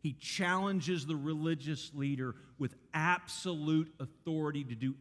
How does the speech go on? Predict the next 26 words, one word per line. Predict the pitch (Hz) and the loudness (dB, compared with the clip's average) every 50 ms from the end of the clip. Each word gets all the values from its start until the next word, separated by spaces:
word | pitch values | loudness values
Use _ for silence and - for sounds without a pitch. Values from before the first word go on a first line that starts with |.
| - - | -6 -2
everything | 156 156 160 151 151 160 165 156 147 - - 156 147 147 143 135 | 0 0 0 -2 -2 -2 -2 -2 -2 -2 -4 -4 -2 -2 -2 -4
he | 123 110 131 135 135 135 120 120 | -4 -2 0 0 0 0 0 -2
has | 120 110 | -4 -6
just | 104 98 117 123 113 - - - - 104 | -8 -8 -8 -8 -8 -8 -12 -16 -12 -8
done, | 107 98 104 104 101 95 - - - - - _ | -6 -4 -4 -4 -6 -6 -10 -16 -20 -20 -16 _
and | 117 110 | -6 -4
yet | 107 107 117 127 131 131 - - - - - - 113 | -2 0 2 2 0 0 -4 -10 -18 -20 -20 -14 -6
they | 120 131 131 135 135 | -2 -2 0 0 -2
are | - 120 120 120 - - - - - | -4 -4 -6 -8 -8 -10 -18 -20 -8
questioning | - 139 139 131 - - - 156 143 135 131 127 123 - - - - - | -6 -4 -4 -4 -6 -8 -6 -4 -2 0 0 0 -2 -4 -8 -18 -10 -6
and | 123 117 123 | -4 -2 -2
they | 123 | -2
are | 127 127 | -2 -4
concerned | 123 - 127 110 98 - - - - 139 135 135 131 131 127 123 120 120 113 110 - - - - _ _ _ _ _ _ - | -4 -6 -6 -6 -6 -6 -8 -6 -4 -2 -2 0 0 0 -2 -2 -2 -2 -4 -4 -8 -12 -18 -20 _ _ _ _ _ _ -4
out | 120 120 | -2 -2
of | 117 110 - - | -2 -4 -6 -4
fear | - 139 139 135 135 135 131 127 117 | -2 0 2 2 2 2 0 -2 -4
for | - - 117 | -6 -10 -10
the | 104 101 | -10 -10
system | - - - - 160 156 147 - - - - 131 117 117 110 101 - - - _ _ _ _ _ | -10 -10 -6 0 0 2 2 0 -4 -6 -4 -2 -2 -2 -2 -4 -6 -10 -20 _ _ _ _ _
that | 120 120 - | -12 -12 -10
provides | - 135 120 107 107 131 131 127 135 135 131 123 120 110 98 - - - - | -8 -8 -8 -4 0 0 2 2 2 2 2 0 -2 -4 -6 -14 -20 -14 -10
a | 113 104 | -8 -6
life | 107 107 113 113 113 113 110 101 98 - - - - - _ _ | -4 -2 0 0 0 0 0 -2 -4 -6 -14 -20 -20 -20 _ _
for | _ 117 113 113 107 | _ -6 -4 -4 -4
them. | 98 90 92 98 95 90 95 98 87 135 | -4 -4 -4 -4 -4 -4 -6 -8 -12 -14